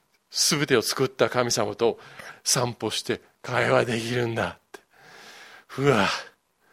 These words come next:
すごいって。そっから価値を、関係から価値を来てたんです。できるものから価値を来るんではなくて、あの、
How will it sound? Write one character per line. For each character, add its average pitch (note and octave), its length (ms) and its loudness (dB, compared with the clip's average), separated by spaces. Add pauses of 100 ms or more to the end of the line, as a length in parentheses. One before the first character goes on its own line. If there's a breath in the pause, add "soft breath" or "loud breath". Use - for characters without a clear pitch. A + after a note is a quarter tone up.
(360)
す B2+ 600 0
ご A#2 320 -2
い - 20 -6
っ - 80 -16
て。 - 280 -16 (360)
そ - 160 0
っ - 80 -4
か G3 120 2
ら F3 60 4
価 C#3+ 140 -2
値 - 140 -2
を、 A2+ 100 -2
関 A#3+ 340 2
係 A#3+ 200 0
か G#3 160 0
ら E3 160 -2 (840 soft breath)
価 A2 140 -4
値 - 140 -2
を G2+ 40 -4
来 - 100 -12
て A2+ 120 -8
た - 120 -10
ん - 20 -10
で D#2+ 60 -16
す。 - 80 -20
で F3 140 8
き A#3+ 160 2
る A#3+ 140 4
も G#3 140 8
の G#3 140 8
か A2 120 2
ら F#2+ 260 2 (960)
価 A2+ 160 -6
値 G#2 140 -4
を F#2 40 -6
来 G#2+ 140 -10
る G2+ 120 -8
ん G2 40 -10
で F#2+ 80 -8
は F#2 100 -10
な F#2 140 -10
く - 100 -20
て、 B2+ 340 2 (600 soft breath)
あ F#2+ 80 -10
の、 F2+ 180 -12